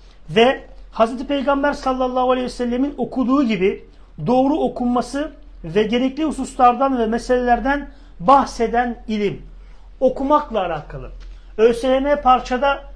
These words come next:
çoklu parça da verebilir, hangisine değinilmemiştir de diyebilir, hangisine değinilmiştir, vurgu yapılmıştır da diye sorabilir. Eğer bana rivayet ağırlıklı ilimlerden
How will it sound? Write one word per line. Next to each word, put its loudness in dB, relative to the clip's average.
çoklu -2
parça 4
da 6
verebilir, 4
hangisine -4
değinilmemiştir -2
de 2
diyebilir, -2
hangisine -4
değinilmiştir, -4
vurgu -2
yapılmıştır -4
da -2
diye 0
sorabilir. -4
Eğer 2
bana 2
rivayet 2
ağırlıklı 4
ilimlerden 0